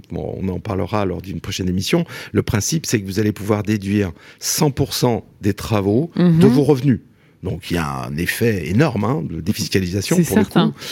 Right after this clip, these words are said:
Speaker 1: Alors, ça s'adresse plutôt à des revenus élevés, nous sommes d'accord, à des tranches élevées, au moins quarante et un, quarante-cinq pour cent de,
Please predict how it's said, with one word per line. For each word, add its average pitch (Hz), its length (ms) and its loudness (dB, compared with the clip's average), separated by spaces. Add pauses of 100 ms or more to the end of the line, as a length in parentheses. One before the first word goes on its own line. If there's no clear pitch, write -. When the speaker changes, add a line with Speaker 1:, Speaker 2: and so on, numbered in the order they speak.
(140)
Speaker 1:
Alors, 76 200 -8
ça - 240 -8
s'adresse 87 380 -2
plutôt 104 380 -2
à 85 60 -6
des 90 100 -6
revenus 90 400 -6
élevés, 110 260 0
nous 110 80 -4
sommes 90 400 -6
d'accord, 156 460 0 (380)
à 87 100 -6
des 92 120 -4
tranches - 380 -2
élevées, 107 300 4
au 104 80 2
moins 98 340 0
quarante 92 400 -4
et 95 80 2
un, 98 200 0
quarante-cinq 92 500 -4
pour 87 120 -10
cent 104 200 -4
de, 87 160 -6